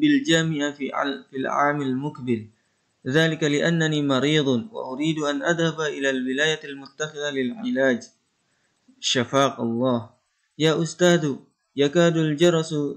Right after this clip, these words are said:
يرن، أرجو أن تسمح لنا بالخروج الآن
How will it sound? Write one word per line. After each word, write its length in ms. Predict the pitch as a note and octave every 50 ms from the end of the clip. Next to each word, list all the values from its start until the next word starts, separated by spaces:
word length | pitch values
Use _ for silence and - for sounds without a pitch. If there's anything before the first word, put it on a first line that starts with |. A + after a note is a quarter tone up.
| - _
يرن، 680 | - C3+ C#3 D3 D#3+ E3 D#3+ D#3+ D#3 D3+ D3 C3+ C3 A#2+ - _ _ _ _ _ - -
أرجو 340 | D#3 D#3 D3+ D3 D3+ C#3+ C#3
أن 200 | C#3+ C#3+ C3+ B2+
تسمح 460 | D#3+ E3 E3 E3 D#3 D3 D3 D3 D3
لنا 580 | C#3+ C#3+ D3 D3+ D3+ D3 C#3+ C#3+ C#3 C#3 A#2+ A2
بالخروج 640 | C#3 C3 B2+ C3 - - C3+ C3+ C#3+ C#3+ C#3+ C#3 C#3
الآن 500 | B2+ B2 A#2+ - C#3+ C#3+ C#3 C#3 C#3 C3+